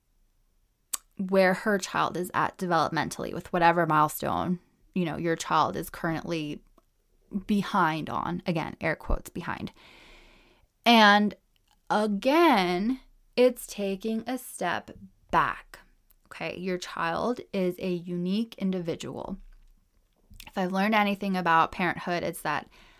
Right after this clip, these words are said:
all children do things at their own time,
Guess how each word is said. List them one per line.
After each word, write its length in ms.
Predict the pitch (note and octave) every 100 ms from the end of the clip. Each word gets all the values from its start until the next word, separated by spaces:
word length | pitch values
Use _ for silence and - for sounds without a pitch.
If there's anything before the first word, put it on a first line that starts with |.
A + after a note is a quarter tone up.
| _ _ _ -
all 200 | F3+ G3+
children 760 | - F#3 F#3 F#3 E3+ F3+ F#3+ - _ _
do 200 | F#3+ F#3
things 420 | F#3 F3+ E3 E3+ - -
at 220 | E3 -
their 160 | C#3+ -
own 240 | G3 F#3+
time, 600 | F#3+ F#3 E3 D#3 D#3+ E3+